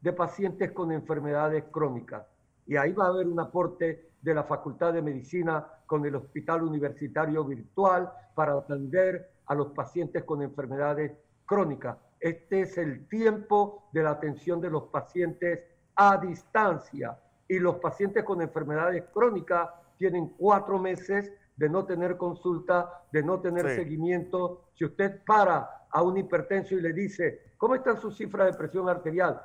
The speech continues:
Speaker 1: si es hipertenso, no tiene un esfigmomanómetro automático en casa, no le va a poder decir. O si para a un diabético y le dice, "¿Cómo está el control de su diabetes?",
Speaker 2: Sí.
Speaker 1: y no tiene un glucomíter en casa,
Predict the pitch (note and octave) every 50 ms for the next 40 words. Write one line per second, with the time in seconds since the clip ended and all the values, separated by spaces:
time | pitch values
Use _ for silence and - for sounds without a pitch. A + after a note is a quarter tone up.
0 | - - _ _ F3+ D#3+ - G3+ F3+ - E3 D3+ D3 - F#3+ F#3+ E3+ - E3 D#3
1 | D3+ D#3 D#3 F3 F3+ F3 F3 F3+ F3+ F3+ E3+ - - _ _ _ _ - E3+ E3+
2 | - - F#3 D#3+ D#3 D#3+ D3+ D3 D3+ D#3 F#3+ G#3 F#3 F3 F3 - - E3 D#3 D3
3 | - - - - - _ - D#3+ D#3+ D#3 - E3 E3 F#3 F#3 F#3 F#3 - F3 E3+
4 | E3 - - G3+ G3 G3 - - F#3 F#3 A2 - - - - D#3 F3+ F3+ E3+ E3
5 | E3 E3 E3 E3 D#3 D#3+ D#3 D3 B2+ D3 C#3 - - A#3+ C4 A3 D3+ B2 - _
6 | _ _ - D#3 - F3+ - - A3 A3+ G#3 G3 F#3+ F#3 E3 E3+ E3+ E3+ E3+ G3+
7 | G3 G3+ F#3+ D#3+ D#3 F3 E3 D#3+ E3 G3 G3+ G3+ - F#3 E3+ - - - _ _
8 | A3 A#3+ B3 A#3 B3 B3 G#3+ G3+ - G3 F3 F#3+ G3+ G#3 F#3+ F#3+ F3+ F3 - E3
9 | D#3 D#3 D#3+ D#3+ F3 F#3+ F#3 F#3 - D3+ D#3+ C3+ B2+ - - - E3 E3 F#3 F#3
10 | F#3 F#3+ F#3+ F#3 F#3+ F3+ D3+ E3+ E3 - - D#3 E3 F3+ D#3 F3 E3 D#3+ D#3 -
11 | - F#3 F3+ - - F3 E3 -